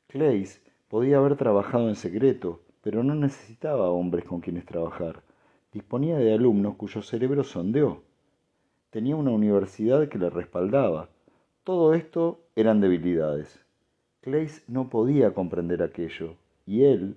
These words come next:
Darrell, no podía explicárselo. Se separaron como enemigos. Así tuvo que ser. Era preciso que le abandonase como quien renuncia,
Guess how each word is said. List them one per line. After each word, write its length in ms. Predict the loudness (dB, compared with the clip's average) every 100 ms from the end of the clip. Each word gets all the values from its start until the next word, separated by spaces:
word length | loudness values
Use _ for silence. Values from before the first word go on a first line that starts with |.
| _
Darrell, 520 | -2 0 0 -2 -4
no 160 | -4 -2
podía 300 | -2 0 -2
explicárselo. 800 | -4 -12 -4 -4 -4 -12 -14 -14 _ _ _ _ _
Se 120 | -12
separaron 560 | -8 -6 -2 0 2 0
como 240 | 0 0
enemigos. 720 | 0 2 2 2 0 -4 -10 _ _ _ _ _ _
Así 300 | -16 -12 -10
tuvo 260 | -2 0 0
que 120 | -2
ser. 260 | -4 -8 -8 _ _ _ _
Era 240 | -4 -2 0
preciso 440 | -4 -4 -2 -2
que 140 | 0
le 120 | 2 4
abandonase 640 | 4 2 2 2 2 -2
como 260 | -4 -4 -4
quien 240 | -4 -2
renuncia, 760 | 0 2 2 2 -2 -6 -8